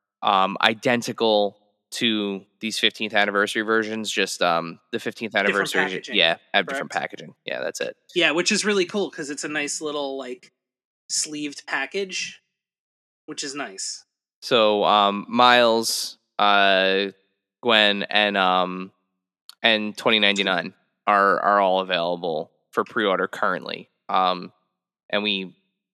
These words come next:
Speaker 1: if you're listening to this now, live, new, um, adventures in collecting podcast dot com forward slash links. Uh, you can find them on, on Amazon right now. They're, they're all up for pre-order. Um, yeah, so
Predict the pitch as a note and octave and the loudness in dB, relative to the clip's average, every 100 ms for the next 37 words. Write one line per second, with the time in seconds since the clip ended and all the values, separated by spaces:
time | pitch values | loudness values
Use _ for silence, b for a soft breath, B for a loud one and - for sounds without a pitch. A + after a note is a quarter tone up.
0 | _ - A2+ A#2 D3+ D3+ C3 C#3 B2 A#2+ | _ -18 -8 0 2 2 0 0 0 2
1 | A#2+ A#2+ A#2+ A#2+ A2 G#2+ G#2+ A2 G#2+ A2 | 4 4 4 2 4 6 6 4 2 2
2 | A2 A2 - B B _ - G2 F2+ A#2 | 4 2 -4 B B _ 2 2 0 2
3 | B2 A#2+ A2 G#2+ A#2 G#2 A2 G#2 G2+ G2 | 2 2 -4 -4 0 0 0 2 4 4
4 | G#2+ F#2+ F#2 - - F2+ - F2+ F#2 G#2+ | 4 4 2 -2 2 2 2 0 0 0
5 | F#2+ - F#2+ F#2 A#2 A2 G#2+ - - - | 0 2 0 0 2 0 0 -4 -6 -8
6 | B B B - G2 G2 G2+ G#2 G#2 G2 | B B B 0 2 2 0 2 4 4
7 | F#2+ F#2+ F2+ F2+ - F#2 F2+ F2 F#2+ E2 | 2 2 0 -2 -2 0 2 0 -2 -2
8 | F2 D#2+ D#2+ D#2+ E2+ E2+ D2 F2 D#2 G2 | -2 -2 -4 -2 0 0 0 0 2 4
9 | F#2 G2 - G#2 - F#2+ G2 G2 F#2 G2 | 4 2 -2 -8 -4 0 2 4 2 0
10 | _ _ _ - F#2 F2 F2+ F2+ F2+ _ | _ _ _ -4 0 2 2 -2 -12 _
11 | _ _ - F2+ - _ _ - G2 F2 | _ _ 2 2 0 _ _ -8 -6 -6